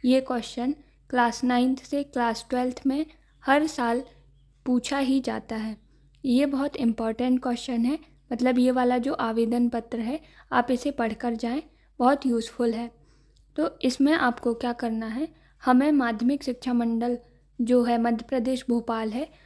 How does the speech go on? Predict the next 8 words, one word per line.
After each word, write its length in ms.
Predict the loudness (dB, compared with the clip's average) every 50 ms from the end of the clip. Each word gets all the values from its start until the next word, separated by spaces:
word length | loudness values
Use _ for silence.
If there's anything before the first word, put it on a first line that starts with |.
| -20 -14 _ 2
उन्हें 320 | 4 4 6 6 6 6
बारहवीं 340 | 6 4 4 2 0 -2 -2
की 120 | -2 0
अंक 180 | 0 2 0 0
सूची 440 | 0 -2 -4 -4 -4 -4 -4 -4 -4 -8 _ _ _ -10
गुम 320 | -2 0 2 4 4 4 4
गई 240 | 4 4 2 2
है, 180 | 0 -4 -6 -10